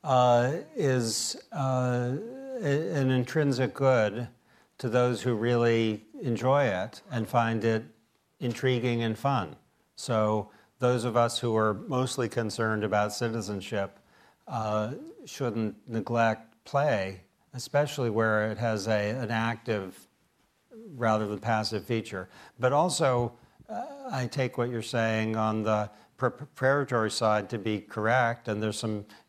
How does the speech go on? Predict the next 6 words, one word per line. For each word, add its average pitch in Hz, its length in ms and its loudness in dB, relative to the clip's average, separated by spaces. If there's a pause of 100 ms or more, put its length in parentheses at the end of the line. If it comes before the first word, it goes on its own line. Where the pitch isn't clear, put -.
(120)
uh, 117 60 -6 (120)
interesting 113 880 -2
empirical 127 500 -2
questions 101 540 -4
here, 95 260 -6
but, 104 320 -4